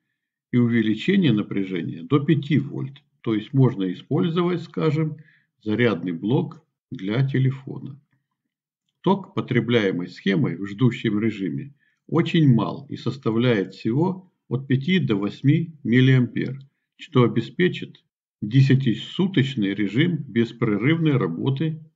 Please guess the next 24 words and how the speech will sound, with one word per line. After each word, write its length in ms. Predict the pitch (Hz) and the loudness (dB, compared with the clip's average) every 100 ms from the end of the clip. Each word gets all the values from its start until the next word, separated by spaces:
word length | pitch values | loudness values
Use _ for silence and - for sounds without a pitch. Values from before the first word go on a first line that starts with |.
| - | -12
в 140 | 107 | -6
режиме 600 | 104 101 98 143 139 139 | -4 -2 -2 0 2 2
ожидания. 840 | 113 110 123 - 78 71 - - - _ _ - | -2 -2 -4 -4 -6 -6 -12 -14 -20 _ _ -4
Это 260 | 123 143 | 0 2
установлено 880 | 113 - 104 95 120 139 139 139 135 | 0 0 -4 0 2 4 4 4 2
практикой. 640 | - 85 - - 110 113 - _ _ | -2 -6 -8 -16 -14 -14 -16 _ _
Датчик 520 | - - 190 - - - _ _ 107 | -4 0 0 0 -6 -8 _ _ 0
реагирует, 720 | 127 147 127 117 110 110 107 | 4 6 4 2 0 -4 -4
когда 260 | - 147 | -2 0
кто-либо 800 | 143 139 - 185 151 113 95 92 | -2 -6 -4 2 4 2 0 -6
подходит 580 | - 113 - 170 156 135 | -4 -6 0 2 4 2
слишком 520 | - 135 139 - 113 | 0 0 0 0 0
близко 400 | - 139 135 131 | 2 2 0 -6
к 80 | 135 | 0
антенне 600 | 135 135 123 85 80 - - _ _ _ | 4 4 4 -2 -6 -10 -18 _ _ _
или 200 | - 160 | -2 0
касается 640 | 185 185 135 127 113 127 139 | 0 0 2 2 2 2 0
дверной 480 | 104 107 104 135 151 | 0 -2 2 2 4
ручки, 600 | 110 98 - - 113 - _ _ _ - | 2 -2 -8 -16 -16 -18 _ _ _ -4
или 200 | 110 110 | -2 -2
пытается 640 | 104 104 123 165 180 120 | -4 -4 2 2 2 0
открыть 380 | - - 117 107 | -2 -2 -2 0
дверь 300 | 101 139 143 | 0 0 0
ключом. 640 | 127 127 - 98 87 - | -2 -4 -4 -8 -8 -12